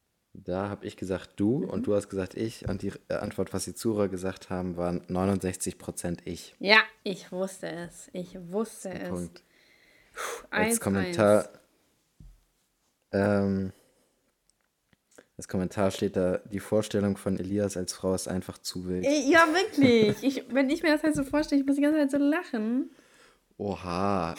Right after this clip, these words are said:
Speaker 1: jetzt bin ich aber gr-, grad ein bisschen enttäuscht.
Speaker 2: Wieso?
Speaker 1: Das nächste mit dem Weltrekord wär f-, für,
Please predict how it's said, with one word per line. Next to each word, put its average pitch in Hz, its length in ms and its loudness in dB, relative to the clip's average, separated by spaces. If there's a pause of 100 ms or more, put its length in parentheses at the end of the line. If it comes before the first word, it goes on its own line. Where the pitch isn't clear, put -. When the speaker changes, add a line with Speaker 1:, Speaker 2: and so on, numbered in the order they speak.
(140)
Speaker 1:
jetzt 95 200 -2
bin 139 100 6
ich 110 80 6
aber 101 140 4
gr-, 101 160 -6
grad 101 220 -2
ein 101 80 -6
bisschen 98 260 -6
enttäuscht. 92 520 -2 (120)
Speaker 2:
Wieso? 196 160 -4
Speaker 1:
Das 185 160 -4
nächste 113 300 2
mit - 140 -2
dem 92 300 0
Weltrekord 92 720 -2
wär 90 140 0
f-, - 120 -10 (100)
für, - 320 -6